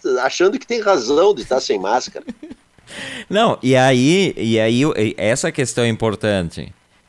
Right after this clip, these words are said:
Speaker 2: Quem foi o cara, se foi um sobrinho, se foi um, um tio, se foi,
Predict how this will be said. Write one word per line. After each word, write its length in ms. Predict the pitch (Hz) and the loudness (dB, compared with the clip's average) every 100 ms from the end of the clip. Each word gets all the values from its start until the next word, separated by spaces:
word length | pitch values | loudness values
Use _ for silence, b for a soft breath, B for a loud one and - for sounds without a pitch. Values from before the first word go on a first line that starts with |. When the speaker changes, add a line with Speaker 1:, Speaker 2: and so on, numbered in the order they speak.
| - | -4
Speaker 2:
Quem 240 | 151 180 | -2 0
foi 640 | 165 - 127 143 180 220 - | -4 -2 2 2 2 -2 -6
o 80 | 147 | -12
cara, 680 | _ 120 107 98 110 147 151 | _ -2 2 2 2 -2 -6
se 180 | - 95 | -10 -14
foi 240 | - 104 | -6 -4
um 60 | 107 | -4
sobrinho, 640 | 101 101 87 90 101 110 98 | -4 -8 -4 -2 -2 -2 -4
se 140 | - | -6
foi 360 | 92 - 101 104 | -10 -4 -2 0
um, 60 | 95 | 0
um 500 | 87 82 80 87 85 - | -4 -6 -6 -8 -10 -12
tio, 280 | - 113 117 | -4 0 0
se 140 | 113 | -2
foi, 220 | 101 107 | -4 -4